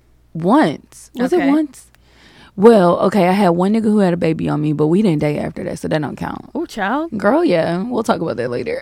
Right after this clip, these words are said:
Speaker 1: Um, and then I d-, <laughs> and then I dated a guy who had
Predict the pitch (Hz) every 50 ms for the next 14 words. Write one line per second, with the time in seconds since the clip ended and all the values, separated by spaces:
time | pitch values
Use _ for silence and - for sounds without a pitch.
0 | - 196 - 294 330 - - 233 220 208 - - 185 185 170 170 196 190 190 185
1 | 180 175 180 175 - - - - 175 - - - - - - - - - - 440
2 | - - 214 - - 262 - - 254 - - 240 - - - 294 311 302 285 277
3 | 277 254 - _ - 220 208 185 185 202 214 220 220 220 214 208 202 190 190 190
4 | - _ _ _ _ _ _ _ _ _ _ _ _ - 165 170 170 170 170 165
5 | 160 165 165 160 160 156 - - - - 165 - 170 175 185 185 175 170 151 151
6 | 151 151 - 151 139 139 - - 104 - 185 165 180 170 151 151 160 147 139 135
7 | 123 -